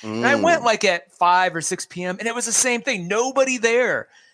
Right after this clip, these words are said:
Speaker 1: And I was just kinda like, "What happened?" Like, the excitement's all, like, this is earlier, more convenient,
Speaker 2: Yeah.
Speaker 1: yet it's not as, as crazy. And I don't know. I was thinking about this after our movie review episode, which was the last one, if you're interested.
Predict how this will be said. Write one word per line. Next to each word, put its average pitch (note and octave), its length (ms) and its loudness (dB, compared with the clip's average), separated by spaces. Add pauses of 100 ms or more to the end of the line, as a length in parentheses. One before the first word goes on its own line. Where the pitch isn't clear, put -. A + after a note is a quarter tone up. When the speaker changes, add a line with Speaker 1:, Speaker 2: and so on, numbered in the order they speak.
Speaker 1:
And A3+ 80 0
I - 20 4
was C4 80 2
just C4+ 140 -6
kinda D4 160 0
like, C#4 200 0
"What A4+ 140 4
happened?" E4+ 640 0
Like, A3+ 180 -6
the C4 80 -6
excitement's C#4 680 0
all, B3+ 600 2 (120)
like, C4+ 220 -10
this C4 160 -2
is A3 220 -6
earlier, A3 480 -2
more G#3 180 0
convenient, G#3 600 -2
Speaker 2:
Yeah. F#3 100 2
Speaker 1:
yet F#3+ 100 -2
it's F#3+ 220 -4
not F#3+ 380 0
as, F3+ 540 0 (460)
as G#3 220 0
crazy. G#3+ 380 -2
And F#3 180 -10
I A3+ 80 -4
don't E4 240 -2
know. G#3 480 -2
I A3+ 60 0
was A#3 160 0
thinking C#4+ 240 -4
about G3+ 160 0
this F#3 160 -4
after G3+ 340 0
our F3 220 0
movie D#3+ 580 -10 (180)
review D3+ 320 -6
episode, C3 600 -4
which C#3+ 160 -12
was C3 100 -14
the A#2+ 80 -12
last G#2+ 300 -8
one, G#2+ 180 -12 (500)
if - 140 -6
you're D#3 120 -6
interested. F3 480 0